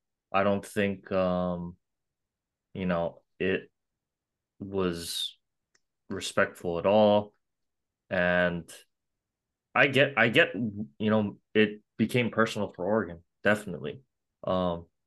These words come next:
they were already hearing hype about Colorado when, you know, they have national title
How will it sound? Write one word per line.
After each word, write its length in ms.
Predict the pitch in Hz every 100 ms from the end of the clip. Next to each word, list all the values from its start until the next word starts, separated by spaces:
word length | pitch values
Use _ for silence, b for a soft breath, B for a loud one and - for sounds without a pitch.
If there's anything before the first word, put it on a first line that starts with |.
| -
they 60 |
were 120 | 180 202
already 200 | 202 180
hearing 380 | - 123 139
hype 320 | - 104 113 107
about 260 | 98 98
Colorado 560 | - 101 98 98 98 98
when, 480 | 92 90 87 85 85 b _ _ _ _ -
you 80 | 95
know, 380 | 90 87 - - _ _ -
they 200 | 104 113
have 460 | 104 107 110 104 - _ -
national 720 | 92 98 98 - 104 95 92
title 680 | - 98 95 92 90 87